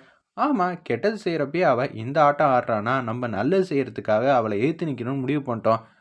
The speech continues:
நம்ம அவளை தடுக்கிறதுக்காக மாஸ் பண்றதுல ஒண்ணும் தப்பு இல்லையேன்னு" சொல்லி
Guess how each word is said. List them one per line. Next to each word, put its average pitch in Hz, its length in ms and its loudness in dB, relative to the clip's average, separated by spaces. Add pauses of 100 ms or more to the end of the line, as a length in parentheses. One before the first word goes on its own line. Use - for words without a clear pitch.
(220)
நம்ம 196 280 4
அவளை 156 240 6
தடுக்கிறதுக்காக 135 760 2
மாஸ் 120 300 0
பண்றதுல 120 400 -2
ஒண்ணும் 131 240 -4
தப்பு 113 240 2
இல்லையேன்னு" 135 320 2
சொல்லி 113 200 4